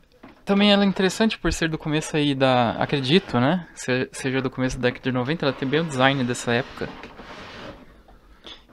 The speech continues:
E ela foi, ela tem aqui um, a entrada de áudio e vídeo já, tá vendo, ó? Tem até saída, né?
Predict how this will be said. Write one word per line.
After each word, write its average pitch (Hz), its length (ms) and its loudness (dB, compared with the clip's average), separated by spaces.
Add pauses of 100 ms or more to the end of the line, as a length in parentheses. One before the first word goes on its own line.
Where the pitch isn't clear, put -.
(100)
E 127 560 2 (840)
ela 143 260 2
foi, 151 400 -2
ela 139 200 0
tem 151 220 -2 (880)
aqui 131 200 -4
um, 131 220 -2 (160)
a 131 60 -2
entrada 135 360 0
de 127 100 -4
áudio 131 240 0
e 120 40 -8
vídeo 139 360 -4
já, 127 260 -6
tá 139 160 -12
vendo, 127 260 -8
ó? 117 220 -12 (1700)
Tem 156 100 -6
até 156 180 -2
saída, 151 560 0
né? 151 240 0